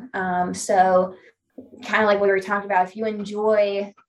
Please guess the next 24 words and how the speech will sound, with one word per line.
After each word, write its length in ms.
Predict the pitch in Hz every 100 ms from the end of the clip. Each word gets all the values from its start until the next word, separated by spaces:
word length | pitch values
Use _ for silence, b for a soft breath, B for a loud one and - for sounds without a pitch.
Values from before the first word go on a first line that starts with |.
| _
yoga, 580 | 190 190 202 196 180 180
if 120 | 180
you 160 | 208 190
jo-, 320 | 185 196 -
enjoy 560 | 202 196 196 208 233 214
going 320 | 202 190 190
for 200 | 190 190
a 100 | 185
walk, 340 | 180 185 190 185
if 100 | 190
you 140 | 190
enjoy 880 | 185 185 185 185 185 190 185 185 185 b -
going 280 | 208 202 190
for 140 | 190
a 80 | 180
bike 320 | 185 190 185
ride, 540 | 190 185 185 185 190 - -
you 180 | 208
know, 400 | 190 185 185 185 - _ _
or 160 | 202 190
playing 520 | - 196 190 196 196
a 380 | 190 185 185 190 190 B _
recreational 720 | 208 196 196 196 190 202 190
sport, 840 | 185 - - 185 196 190 185 185